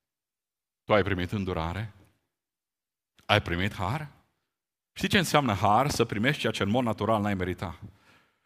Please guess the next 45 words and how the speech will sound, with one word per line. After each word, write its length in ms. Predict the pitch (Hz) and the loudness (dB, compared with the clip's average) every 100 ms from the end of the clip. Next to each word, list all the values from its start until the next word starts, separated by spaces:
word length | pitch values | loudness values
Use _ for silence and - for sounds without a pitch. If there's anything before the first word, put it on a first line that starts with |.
| _ | _
De 100 | - | -4
ce? 140 | 98 120 | 0 2
Fiindcă 280 | 127 104 | 0 0
Dumnezeu 480 | 101 101 98 92 123 | -2 0 -2 0 0
a 20 | |
ales 280 | 98 95 120 | 2 2 0
să 120 | - | -4
te 100 | 107 | -4
ierte, 640 | 98 101 104 90 - 78 69 - - - | -4 -4 -4 -8 -10 -10 -12 -16 -20 -8
să 200 | - 101 | -2 0
nu-ți 340 | 101 135 - | 0 0 -4
țină 220 | - 120 | -4 -2
în 80 | 101 | -2
seamă 360 | 98 - 131 110 | -2 -2 -2 -2
problema 840 | - 113 95 80 104 147 151 151 - - - | -2 -4 -4 -4 -4 -2 -4 -8 -10 -20 -4
pe 140 | 110 | -4
care 320 | 110 - 92 - | 0 -2 -2 -6
tu 420 | - 147 160 - - | -6 -4 -4 -8 -8
știi 540 | - - 139 135 127 - | -4 -4 -4 -6 -6 -8
că 100 | 117 | -6
o 200 | 104 107 - 139 143 | -4 -4 -6 -6 -4
ai. 480 | 110 - 76 - - _ _ _ _ _ _ _ _ | -6 -6 -10 -12 -16 _ _ _ _ _ _ _ _
De 80 | 104 | -8
aceea 220 | - 165 | -4 -4
te 80 | 139 | -4
întreb 280 | 110 127 113 | -4 -2 -2
încă 220 | 110 101 | -4 -4
o 60 | |
dată, 340 | 98 95 92 87 | -2 -2 -4 -8
tu 180 | - 101 | -8 -6
ai 120 | 92 | -6
primit 680 | 92 82 73 90 156 - _ _ _ | -6 -8 -6 -8 -8 -12 _ _ _
har? 420 | - 160 160 107 - _ _ _ _ _ _ _ _ _ _ _ _ | -10 -6 -6 -8 -16 _ _ _ _ _ _ _ _ _ _ _ _
Știți 260 | - 104 - | -4 -2 0
câți 200 | 104 - | -2 2
oameni 320 | 113 123 107 | 2 2 2
în 120 | 98 | 0
lumea 300 | 92 107 95 | 0 0 0
asta 300 | 92 101 - | -2 -2 0
au 80 | 101 | 0
nevoie 360 | 95 87 90 92 | 0 -2 -2 -2
de 100 | 85 | -2
iertare, 680 | 82 - - 87 87 87 90 | -4 -6 -6 -4 -4 -6 -6
de 120 | 80 | -10
har? 400 | 76 78 82 | -10 -8 -8